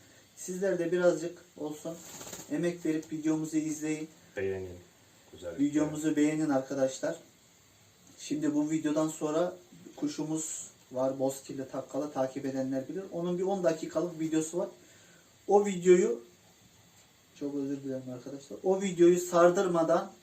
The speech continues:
Speaker 1: izleyenler
Speaker 2: Çok
Speaker 1: kuşumuzun
Speaker 2: güzel.
Speaker 1: kaç tane sefer yaptığını çok rahatlıkla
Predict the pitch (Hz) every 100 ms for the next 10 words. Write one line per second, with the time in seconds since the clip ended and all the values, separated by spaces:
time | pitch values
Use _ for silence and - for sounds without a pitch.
0 | - _ _ _ - 151 170 160 170 165
1 | 160 170 196 - - - _ - _ -
2 | _ - - - 175 185 170 175 202 180
3 | 180 165 165 - 175 180 170 156 - 160
4 | 160 - 190 175 180 - 156 - 185